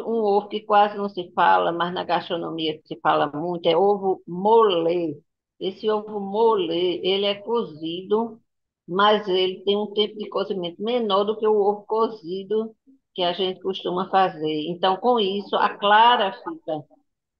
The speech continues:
é, ela fica, é, cozida, né? Mas quando se parte, a gema ainda está mole.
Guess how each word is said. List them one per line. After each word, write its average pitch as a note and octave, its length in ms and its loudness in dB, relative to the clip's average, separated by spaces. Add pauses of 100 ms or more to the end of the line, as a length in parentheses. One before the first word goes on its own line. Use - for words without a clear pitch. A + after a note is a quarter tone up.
(200)
é, D3+ 1120 0
ela E3+ 280 2
fica, E3 420 -2 (220)
é, D#3 480 0 (540)
cozida, F3+ 720 2
né? E3+ 320 0 (140)
Mas G3 260 0
quando A3 240 -2
se - 340 -10
parte, F#3 400 4
a G3 120 4
gema F3 340 -4
ainda F#3 200 -2
está F#3+ 320 0
mole. D3+ 380 -2